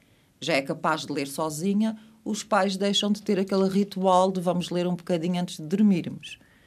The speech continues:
E a criança começa a afastar e, em vez de estar a ler um livro, está a ver televisão ou está a fazer outra coisa qualquer. E começa-se a afastar da leitura de tal forma que, quando chega aí ao ensino secundário, não lê absolutamente nada,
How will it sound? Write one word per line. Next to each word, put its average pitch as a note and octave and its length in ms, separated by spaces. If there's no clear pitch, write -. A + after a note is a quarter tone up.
E A3 60
a G#3 40
criança A3 400
começa A3 320
a A3 40
afastar A#3 600
e, C#4+ 120
em C#4 100
vez A3 220
de - 60
estar F#3+ 280
a F3+ 80
ler G3 200
um G3+ 140
livro, G3+ 200
está G3 220
a - 20
ver F#3+ 160
televisão G3 640
ou G#3+ 60
está G#3 160
a G3 40
fazer G3 280
outra G3 200
coisa G3 280
qualquer. G3+ 440
E - 80
começa-se F#3+ 460
a F#3+ 40
afastar F#3 380
da F3+ 120
leitura A#3 640
de - 600
tal G3+ 200
forma G3+ 460
que, - 80
quando G3 260
chega F3 240
aí F3 120
ao F3 80
ensino F3+ 280
secundário, F3 480
não F3+ 240
lê D#3+ 120
absolutamente - 540
nada, F3 300